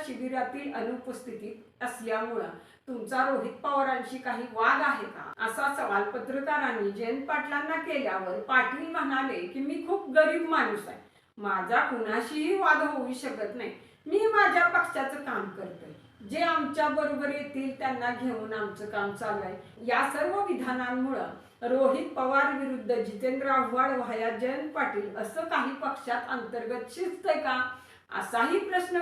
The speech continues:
विरोधकांकडून निर्माण केला जातोय. आणि सगळ्यात महत्त्वाचं म्हणजे शरद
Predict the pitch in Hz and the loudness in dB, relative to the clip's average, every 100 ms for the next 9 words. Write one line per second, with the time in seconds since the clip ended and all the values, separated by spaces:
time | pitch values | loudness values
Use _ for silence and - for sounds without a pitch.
0 | 330 285 277 262 - 247 240 254 240 262 | 0 -2 0 -2 -2 -4 -2 -2 0 0
1 | 262 233 208 220 226 247 226 214 214 240 | 0 0 -2 -2 -2 -2 0 0 0 -2
2 | - 208 190 - - - 220 311 349 - | -2 -6 -8 -10 -20 -10 -6 -2 -2 0
3 | 415 269 269 359 370 311 233 233 233 277 | 0 2 2 2 0 -2 2 2 2 0
4 | 277 247 196 202 233 233 | -4 -4 -4 -4 -2 -2